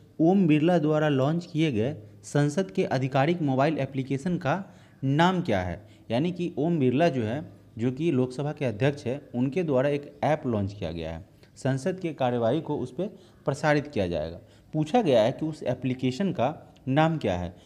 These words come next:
तो दोस्तों उसका नाम है डिजिटल संसद ऐप, है ना। डिजिटल संसद ऐप की बात की जाए तो इसे सत्ताईस जनवरी दो हज़ार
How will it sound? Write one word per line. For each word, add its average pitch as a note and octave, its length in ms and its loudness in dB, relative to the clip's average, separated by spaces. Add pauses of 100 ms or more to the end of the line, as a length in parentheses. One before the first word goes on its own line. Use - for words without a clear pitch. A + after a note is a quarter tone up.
(120)
तो A2+ 60 -4
दोस्तों E3+ 460 -2
उसका C3+ 280 -4
नाम E3 220 0
है F#3 80 -2
डिजिटल A#2+ 440 -2
संसद E3 520 -4
ऐप, - 260 -4 (400)
है D3+ 60 0
ना। F#3 180 0 (380)
डिजिटल B2+ 340 0
संसद D#3+ 380 -4
ऐप A#2+ 200 -4
की C#3 100 -4
बात G#2 260 0
की F3+ 180 0
जाए C3+ 240 0 (320)
तो - 80 -6
इसे C#3+ 380 -2 (280)
सत्ताईस D3+ 600 2
जनवरी C#3+ 400 0
दो B2 180 0
हज़ार D3 380 0